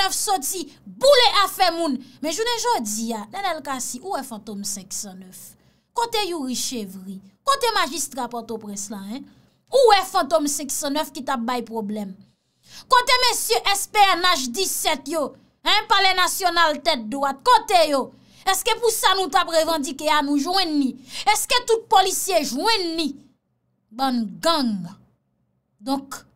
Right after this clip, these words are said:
Frèz e sè, lè w tande yo bezwen destabilize peyi, pa gen anyen pozitif yo ka fè. Touye moun pou enterè pèsonèl yo, bagay la tris,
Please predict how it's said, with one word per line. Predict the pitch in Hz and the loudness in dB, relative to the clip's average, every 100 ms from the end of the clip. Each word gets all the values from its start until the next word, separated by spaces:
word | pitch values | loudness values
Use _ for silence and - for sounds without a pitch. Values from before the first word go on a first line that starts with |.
| _ _ _ _ | _ _ _ _
Frèz | 302 302 285 | -4 -2 -2
e | |
sè, | 277 - 320 - | -4 -2 -2 -2
lè | 233 | 0
w | 311 370 | 0 0
tande | 427 403 330 | -2 -2 0
yo | 311 | 0
bezwen | 311 277 277 220 - | 0 -2 -4 -8 -4
destabilize | 427 381 - - 311 311 294 226 262 | -2 -2 0 0 0 -2 -6 -6 -6
peyi, | 254 262 | -6 -4
pa | 466 | 0
gen | 605 659 | 2 2
anyen | 605 640 539 | 2 2 4
pozitif | 508 427 427 392 320 | 4 2 -6 -10 -6
yo | 285 | -6
ka | 262 226 | -6 -8
fè. | 196 - _ _ _ _ _ _ _ _ _ | -12 -20 _ _ _ _ _ _ _ _ _
Touye | 640 605 571 392 | 4 6 6 4
moun | 339 294 220 - - - 392 359 - - | 2 0 -2 -6 -14 -4 0 0 -2 -8
pou | 330 | -6
enterè | 302 285 269 247 | -6 -4 -6 -6
pèsonèl | 233 226 - 208 196 185 | -6 -8 -8 -8 -10 -12
yo, | - - | -18 -8
bagay | 254 359 480 | -2 2 4
la | 466 | 2
tris, | 330 440 453 | 0 -2 -2